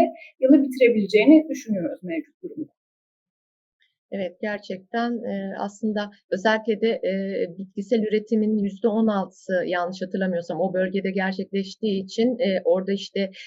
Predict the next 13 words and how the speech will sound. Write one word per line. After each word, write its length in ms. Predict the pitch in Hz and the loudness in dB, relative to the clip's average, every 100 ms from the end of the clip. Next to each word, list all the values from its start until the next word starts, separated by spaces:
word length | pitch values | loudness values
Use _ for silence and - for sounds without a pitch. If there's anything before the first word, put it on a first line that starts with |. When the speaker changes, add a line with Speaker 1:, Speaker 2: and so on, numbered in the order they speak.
| - | -8
Speaker 2:
özellikle 360 | - 208 202 220 | -2 2 2 2
de 40 | |
insan 360 | 175 196 196 190 | 0 0 0 0
kaynağında 520 | 190 180 180 175 196 | 0 -2 0 0 0
da 60 | 196 | -2
sıkıntılar 480 | - - 180 180 175 | -4 -4 -2 0 2
olabileceğinden, 880 | 170 170 170 160 185 180 202 294 | 2 0 -2 -8 -4 -2 0 0
e, 300 | 311 - 220 208 | -2 -4 -4 -2
aslında, 580 | 196 196 220 214 226 226 - - | -4 -2 0 2 2 -2 -10 -8
e, 80 | - | -4
ha-, 200 | 196 196 - | -2 -2 -2
e, 20 | |
hasat, 520 | 190 196 202 226 220 | -2 -2 -2 0 0